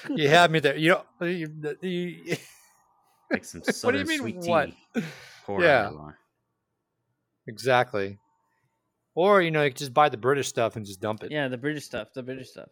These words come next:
Speaker 2: Yeah, buy the British tea, English tea. Pour that shit
Speaker 1: I
Speaker 2: up.
Speaker 1: wonder, I wonder if anyone ever goes. D-, isn't there a thing that they do in one of, like, the original thirteen colonies where
Speaker 3: They actually do that?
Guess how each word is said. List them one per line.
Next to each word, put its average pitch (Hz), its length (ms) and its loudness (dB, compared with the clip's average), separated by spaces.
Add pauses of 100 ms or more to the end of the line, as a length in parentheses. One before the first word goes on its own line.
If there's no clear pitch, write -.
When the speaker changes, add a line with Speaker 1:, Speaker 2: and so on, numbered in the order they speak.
(140)
Speaker 2:
Yeah, 78 240 -4
buy 80 140 -10
the 78 120 -16 (120)
British 98 440 -6 (600)
tea, 80 360 -18 (200)
English 92 400 -10
tea. - 260 -20 (640)
Pour 85 140 -6
that 76 120 -10
shit - 180 -18
Speaker 1:
I - 20 -20
Speaker 2:
up. - 60 -14
Speaker 1:
wonder, 294 400 -4 (220)
I - 80 -4
wonder 254 260 -2
if 233 120 0
anyone 226 300 2
ever 208 180 2
goes. 185 320 4
D-, 139 180 0
isn't - 300 -10
there 240 280 4
a 151 80 4
thing 165 280 2
that 180 140 2
they 170 140 0
do 156 320 2
in 147 120 0
one 139 180 2
of, 151 100 2
like, 131 200 0
the 123 120 -2
original 123 640 -2 (120)
thirteen 127 320 -6
colonies 123 640 -2 (480)
where 113 560 4 (640)
Speaker 3:
They 139 160 -6
actually 131 300 -6
do 127 140 -8
that? 156 240 -6